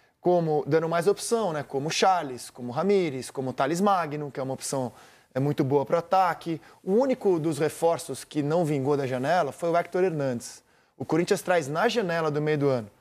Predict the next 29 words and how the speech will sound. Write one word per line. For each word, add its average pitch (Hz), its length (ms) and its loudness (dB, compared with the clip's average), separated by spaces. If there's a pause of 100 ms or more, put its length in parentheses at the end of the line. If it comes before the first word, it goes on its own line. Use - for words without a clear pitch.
(340)
o 139 340 2
Hugo, 208 300 0 (340)
o 135 120 2
André 131 240 2
Ramalho, 175 560 0 (560)
o 127 80 -4
Charles, 185 800 2
o 123 60 -6
Ramires, 175 920 0 (600)
o 160 60 4
Memphis, 180 960 0
o - 80 -10
Thales 185 380 0
Magno 185 460 0
e 180 60 2
o 180 40 2
Hector 185 260 -2
Hernandes. 135 540 -4
Sete 196 640 0
reforços. 123 640 -6 (320)
Só 202 320 2
um 226 100 2
deles 175 320 2
não 175 140 -4
vinga. 123 400 -6 (440)
Então, 185 120 0
assim, 175 240 -2
esse 180 220 2
time 160 480 -2